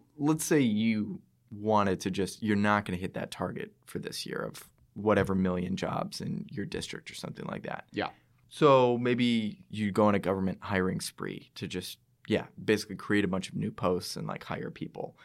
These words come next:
Speaker 1: That's gonna have s-, some pretty immediate impact. Like, you gotta pay the people, and also it shows up, like,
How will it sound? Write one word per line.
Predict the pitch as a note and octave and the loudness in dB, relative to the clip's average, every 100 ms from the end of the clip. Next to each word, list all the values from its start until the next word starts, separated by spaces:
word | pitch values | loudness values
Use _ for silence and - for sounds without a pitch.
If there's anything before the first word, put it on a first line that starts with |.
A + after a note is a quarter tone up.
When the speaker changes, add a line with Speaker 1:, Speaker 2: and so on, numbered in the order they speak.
| - _ - | -20 _ -14
Speaker 1:
That's | C#3 D3+ D#3 - | -4 0 0 0
gonna | - G2+ | -2 0
have | F#2+ F2+ | 0 -2
s-, | - - - - | -2 -16 -20 -14
some | - F#2 E2 - | -4 -2 -2 -4
pretty | G#2+ F#2 - | -2 -2 0
immediate | F2+ F2+ F#2 - | -2 -2 -4 -4
impact. | F#2+ F#2 E2 - | -4 -4 -4 0
Like, | G#2 G2 | 0 2
you | A#2 | 4
gotta | G#2 | 4
pay | - A#2 B2+ | 2 0 0
the | B2+ | 0
people, | - B2+ - B2+ B2 A#2+ | -4 -6 0 0 4 4
and | G#2+ | 4
also | G#2+ A2 | 2 0
it | F2 | -2
shows | - G2+ G2 G#2 | 0 2 4 4
up, | G2+ G2+ - | 4 2 -6
like, | F#2+ F#2 E2+ | -2 0 -2